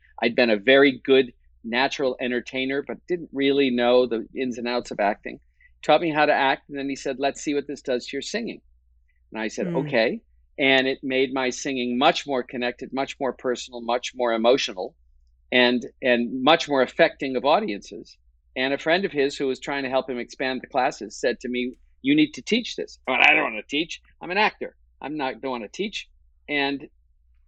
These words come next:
Speaker 1: uh, he worked on me for two years. Every time he saw me, he said, "Start that class." Pretty soon I went, "You know, I really do have a passion for what I've learned and a passion to pass it along," 'cause I go see Broadway shows and most people aren't doing what I now know how to do.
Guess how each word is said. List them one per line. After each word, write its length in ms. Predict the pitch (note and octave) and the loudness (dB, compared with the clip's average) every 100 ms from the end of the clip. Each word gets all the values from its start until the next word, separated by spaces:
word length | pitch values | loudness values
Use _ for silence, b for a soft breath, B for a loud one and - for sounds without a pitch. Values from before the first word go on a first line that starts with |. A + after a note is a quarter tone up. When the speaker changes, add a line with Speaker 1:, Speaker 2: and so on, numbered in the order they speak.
| - | -4
Speaker 1:
uh, 180 | C#3 C#3 | -2 -2
he 160 | C#3 | 0
worked 280 | D#3 F3+ F#3 | 4 4 2
on 120 | E3 | -2
me 120 | D#3 D#3 | -2 -4
for 120 | D3+ | -6
two 160 | E3+ | -2
years. 400 | E3 F3 C#3 - _ | 0 0 -2 -8 _
Every 180 | C3 C#3 | -6 -4
time 200 | D3+ C#3+ | -6 -6
he 60 | |
saw 200 | C#3+ E3+ | -4 -4
me, 100 | D#3 | -2
he 40 | G#2+ | -4
said, 260 | - A2 | -4 -6
"Start 300 | - - C3+ - | -6 0 0 0
that 180 | C3+ - | -2 0
class." 420 | C#3+ F3+ - - _ _ _ _ | 0 0 -6 -20 _ _ _ _
Pretty 200 | - C4 | -4 -4
soon 340 | A3+ - G#3 G3 | -2 0 0 2
I 120 | F3+ | 4
went, 280 | E3+ E3+ - _ | 4 2 0 _
"You 140 | E3+ | -6
know, 320 | E3+ F3 F3 E3+ _ _ _ _ | -2 -2 -4 -8 _ _ _ _
I 80 | D3 | -2
really 380 | D3 F3 F#3 F3 | 4 4 4 2
do 400 | C3+ E3 E3 D#3+ | 2 2 4 0
have 320 | C3 D3 C#3+ | 0 0 2
a 80 | C#3+ | -2
passion 720 | - C#3+ C#3+ - C#3+ C3+ C#3 _ _ _ _ _ | 0 2 2 -2 -10 -10 -14 _ _ _ _ _
for 220 | D3 C3+ | 0 2
what 160 | C3 B2+ | 4 4
I've 160 | B2+ B2 | 4 2
learned 540 | B2+ B2+ C#3 D3 D3 - | -2 -2 -2 -6 -12 -10
and 140 | B2 | -8
a 40 | |
passion 440 | A#2 C#3 C3+ - C3 | -4 2 2 0 -10
to 80 | A#2 | -12
pass 340 | C3+ C3+ A#2+ | 0 0 0
it 80 | A#2+ | -4
along," 280 | A#2+ D3 D#3 | -2 0 -2
'cause 140 | A#2 | -4
I 100 | A#2 | -2
go 140 | A2+ | -2
see 200 | C3+ - | -4 -4
Broadway 380 | B2+ C3 A#2+ B2 | 0 0 2 0
shows 360 | A#2+ C#3+ D3 D3 | 0 0 0 -2
and 80 | A2 | -4
most 220 | B2+ - | -4 -4
people 240 | C3+ B2 | -6 -4
aren't 160 | B2+ A#2 | -6 -2
doing 240 | B2 C3 | 0 0
what 140 | A#2+ A#2 | 0 0
I 100 | A2+ | 0
now 180 | B2 | -2
know 160 | A#2+ A2+ | -4 -4
how 120 | A#2 | -4
to 100 | G#2+ | -4
do. 260 | G2+ A2+ | -4 -6